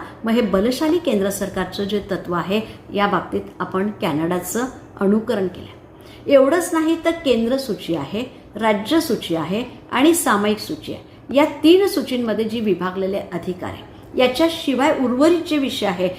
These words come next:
ते हे उर्वरित विषय याच्या संदर्भातले अधिकार कोणाला दिले? विशेषाधिकार केंद्राला दिले. या बाबतीत आपण कॅनडाचं अनुकरण केलेलं आहे. केंद्राचे प्रतिनिधी म्हणून राज्यपालांची निवड आपल्याकडे प्रत्येक राज्यात होते, कारण राज्याचा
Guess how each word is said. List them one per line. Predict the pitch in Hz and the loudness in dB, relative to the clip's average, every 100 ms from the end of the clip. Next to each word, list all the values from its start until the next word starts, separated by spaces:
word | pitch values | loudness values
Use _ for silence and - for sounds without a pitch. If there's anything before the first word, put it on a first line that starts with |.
| - - - | -10 -20 -4
ते | 240 | 2
हे | 233 240 | 4 4
उर्वरित | 190 185 220 247 - | 2 0 0 -2 -4
विषय | 208 - 202 190 - - | -4 0 0 -2 -8 -4
याच्या | 202 202 233 | -2 -2 -2
संदर्भातले | 226 185 190 202 - 220 - | 0 0 0 -2 -4 -6 -4
अधिकार | 196 185 214 220 226 | -4 0 0 0 -4
कोणाला | 214 214 233 | -2 0 0
दिले? | 214 220 254 - - | 0 -2 -2 -8 -4
विशेषाधिकार | 196 208 214 226 220 220 254 - - - - | -2 0 0 0 0 0 -2 -4 -14 -14 -4
केंद्राला | 170 170 196 196 | -4 -2 -2 -2
दिले. | 185 170 139 - - | -4 -6 -8 -12 -10
या | 214 226 | 0 2
बाबतीत | 208 190 - 202 | 2 -2 -6 -6
आपण | 190 202 | -6 -6
कॅनडाचं | 202 185 165 180 196 - 254 311 - - - | -6 -4 -4 -4 -6 -4 -4 -4 -6 -18 -6
अनुकरण | 190 208 220 247 247 | 0 0 0 0 -2
केलेलं | - 165 - | -2 -4 -6
आहे. | - - - - - | -10 -16 -20 -20 2
केंद्राचे | 302 294 302 320 370 | 6 6 4 0 -4
प्रतिनिधी | 370 214 233 226 226 | -2 -2 -2 -2 -2
म्हणून | 247 247 254 | -2 -2 -4
राज्यपालांची | 185 - 220 233 240 233 254 | -4 -4 -6 -4 -6 -4 -4
निवड | 240 233 240 | -2 0 0
आपल्याकडे | 233 233 233 233 | 0 -2 -2 -2
प्रत्येक | 226 220 233 226 | -2 -4 -4 -2
राज्यात | 220 175 208 208 | -2 0 -2 -2
होते, | 208 117 - - - - | -6 -8 -14 -18 -20 -4
कारण | 226 208 | 2 2
राज्याचा | 165 220 220 247 | 2 0 -2 0